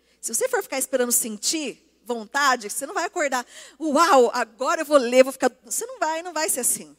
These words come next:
não vai ser assim, infelizmente. Mas, é, nós precisamos realmente fazer por disciplina, se tornar uma disciplina nas nossas vidas. Olha só, conhecer a Deus e não sentir a Deus.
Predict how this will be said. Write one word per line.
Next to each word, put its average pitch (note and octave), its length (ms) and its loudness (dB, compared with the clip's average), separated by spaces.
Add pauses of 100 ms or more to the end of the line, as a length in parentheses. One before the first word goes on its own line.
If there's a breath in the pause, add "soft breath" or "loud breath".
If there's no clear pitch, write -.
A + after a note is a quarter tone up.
(140)
não C4 200 -16
vai D4 200 -4
ser D#4+ 120 -4
assim, G#3 380 -4
infelizmente. D#4 920 -6 (440 soft breath)
Mas, A3 800 -2
é, A3+ 160 -4
nós B3 200 -4
precisamos C4 340 -4
realmente B3+ 240 -8
fazer B3+ 240 -4
por B3+ 160 -4
disciplina, B3+ 760 -4
se A#3 140 -4
tornar A#3 260 -8
uma C4+ 120 -10
disciplina C#4 460 -8
nas A#3 140 -8
nossas G#3 340 -8
vidas. E3+ 400 -10
Olha A#3+ 220 -4
só, E3+ 280 -4 (440 soft breath)
conhecer B3 520 2
a C#4 80 2
Deus A3+ 640 2
e B3+ 100 -2
não C4+ 340 0
sentir C#4 480 -4
a G3+ 60 0
Deus. D#3+ 520 -4